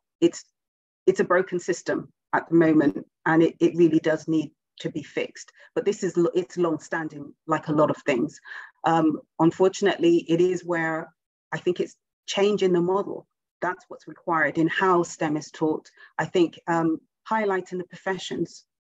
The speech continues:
This is something that we recognize that a lot, they, they don't see a pathway, a career pathway, if you study stem. If you enjoy it, then why not do it? But the thing is, a lot are feeling that if you study, for example, neuroscience, you're gonna have to be a neuroscientist, and that's it.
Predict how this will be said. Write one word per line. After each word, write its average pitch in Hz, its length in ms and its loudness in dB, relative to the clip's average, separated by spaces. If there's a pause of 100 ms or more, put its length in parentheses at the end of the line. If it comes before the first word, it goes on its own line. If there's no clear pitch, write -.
(120)
This 175 160 2
is 180 100 2
something 175 340 4
that 170 220 0
we 165 100 0
recognize 170 580 2
that 147 200 0
a 175 80 -2
lot, 180 260 0 (640)
they, 170 280 -2
they 175 100 0
don't 180 220 -2
see - 220 -6
a 165 40 -6
pathway, 165 560 -6
a 156 60 -6
career 190 420 -2
pathway, - 640 -8
if - 180 -6
you 170 80 0
study - 380 -4
stem. - 400 -6 (500)
If 180 140 0
you 196 100 4
enjoy 190 400 2
it, 202 180 -2
then 170 200 -4
why 165 240 -4
not 165 260 -2
do 160 180 -4
it? 139 180 -8
But 165 100 -4
the 170 80 -2
thing 196 220 0
is, 180 260 -2 (280)
a 180 80 -4
lot 185 240 -4
are 170 160 -14
feeling 175 300 -2
that 165 180 -6
if - 180 -18
you 170 80 -8
study, 156 540 -4
for 135 140 -2
example, - 380 -2
neuroscience, 165 640 0
you're 147 160 -10
gonna 160 140 -2
have 156 220 -6
to - 60 -16
be 151 120 -4
a 147 40 -2
neuroscientist, 147 800 -4
and 156 160 0
that's 143 240 -4
it. - 140 -4